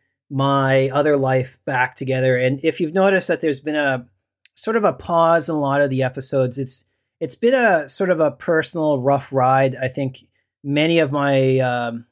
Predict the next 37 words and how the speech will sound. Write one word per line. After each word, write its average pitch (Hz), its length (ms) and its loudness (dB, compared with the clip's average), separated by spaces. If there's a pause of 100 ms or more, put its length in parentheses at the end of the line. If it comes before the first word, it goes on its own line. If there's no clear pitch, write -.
(180)
or 127 140 -2
much 135 280 2
of 139 100 0
my 127 160 2
content 131 560 0
since, 120 480 -2
uh, 120 160 -2
my 117 140 -2
father 139 340 2
passed 127 380 -2
has 120 120 -4
been 147 200 0
sort 143 160 0
of 123 80 2
up 120 160 -4
and 120 100 0
down. 120 300 -6
And 120 80 -4
I 117 80 -6
apologize 165 560 0
for 131 80 -4
that 117 180 -2
because 139 400 -4 (560)
I 175 100 4
really 214 280 2
want 165 280 2
to 156 60 -2
make 139 260 2
this 135 220 -2
focused 135 500 -2
on 127 300 0
photography 127 680 -2
because 120 260 -4
I 123 60 -2
think 143 220 -4
the 147 80 -2
resource, 127 800 0